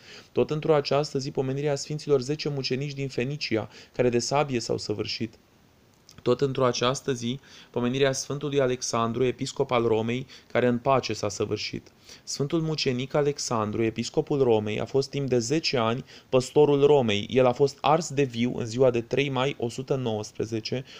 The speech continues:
din ordinul împăratului Hadrian, ce a domnit între anii o sută șaptesprezece și o sută treizeci și opt. Tot într-o această zi, pomenirea preacuviosului părintelui nostru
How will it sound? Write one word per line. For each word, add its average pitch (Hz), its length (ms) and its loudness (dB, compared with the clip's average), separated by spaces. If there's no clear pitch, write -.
din 127 160 0
ordinul 151 440 2
împăratului 123 640 0
Hadrian, 117 640 0
ce - 160 -2
a 113 60 4
domnit 113 360 0
între 120 280 -2
anii 127 220 0
o 113 100 -2
sută 123 260 -4
șaptesprezece 120 840 -4
și - 120 -6
o 113 40 -4
sută 120 260 -6
treizeci 113 380 -4
și - 140 -6
opt. 107 240 -4
Tot 135 160 -2
într-o 175 220 0
această 151 440 0
zi, 135 160 -4
pomenirea 139 540 -2
preacuviosului 135 960 2
părintelui 135 500 2
nostru 135 520 -4